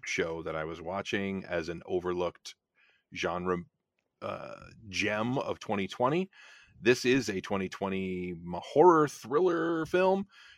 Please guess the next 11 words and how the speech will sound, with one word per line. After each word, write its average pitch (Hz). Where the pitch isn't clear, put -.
directed 135
and 127
written 110
by 98
Sean 104
Linden, 139
and 95
it 101
stars 135
Camille 107
Sullivan 196